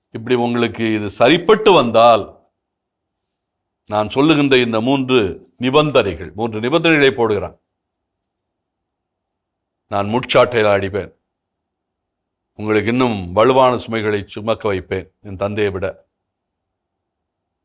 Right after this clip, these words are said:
என்னுடைய சுண்டு விரல் என் தந்தையினுடைய இடுப்பை விட பெரியது." இதுதான் மூன்று நிபந்தனைகள். இதற்கு நீங்கள் ஒத்துப்போனால்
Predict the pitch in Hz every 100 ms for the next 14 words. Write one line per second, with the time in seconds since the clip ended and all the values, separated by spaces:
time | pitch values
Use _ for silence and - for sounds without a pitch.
0 | _ _ - 117 123 113 110 104 95 160
1 | 147 135 127 147 165 - _ _ - 110
2 | 104 120 135 127 113 107 107 101 92 98
3 | 123 123 113 110 107 110 107 95 85 _
4 | _ _ _ _ _ _ _ _ - 110
5 | 135 127 113 117 101 107 110 98 95 87
6 | 85 _ _ _ _ _ _ _ 107 107
7 | 98 104 98 98 101 123 - 170 156 131
8 | 123 127 151 165